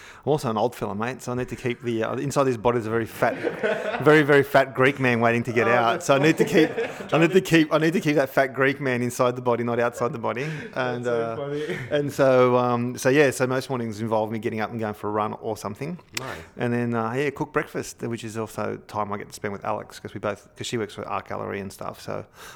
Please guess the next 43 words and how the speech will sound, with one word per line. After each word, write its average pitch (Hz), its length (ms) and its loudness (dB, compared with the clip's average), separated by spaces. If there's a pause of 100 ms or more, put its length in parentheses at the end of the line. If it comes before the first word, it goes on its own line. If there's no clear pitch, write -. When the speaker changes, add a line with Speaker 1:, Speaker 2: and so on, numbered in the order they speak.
Speaker 1:
sometimes 95 440 -8
nights, 98 400 -6 (300)
we 120 80 -8
don't 104 140 -6
s-, - 200 -18
see - 120 -10
each 107 100 -12
other 110 100 -10
much 101 200 -10
at 104 40 -12
night. 110 280 -8
So 107 100 -10
breakfast 104 400 -10
is 107 80 -14
kind - 180 -12
of 101 60 -12
this - 260 -16 (520)
moment 101 340 -6
of 101 380 -14 (120)
sharing 104 640 -8
and, 95 260 -12 (400)
yeah, 110 140 -6 (220)
Speaker 2:
Beautiful. 85 160 -12
Speaker 1:
yeah. 98 220 -10 (280)
Speaker 2:
Yeah. 90 120 -12
Speaker 1:
Just 85 100 -14
gonna 156 140 -6
turn 120 120 -10
my 110 80 -8
phone 113 260 -14
off, 107 160 -18
sorry. 107 300 -16
Speaker 2:
Yeah, 131 120 -10 (200)
no 107 140 -14
problem. 92 240 -12 (1600)
I - 60 -8
was 120 100 -8
gonna 131 220 -4
say, 139 200 -4
I 131 60 -4
mean, 117 200 -6
being 135 260 -6
a, 120 100 -2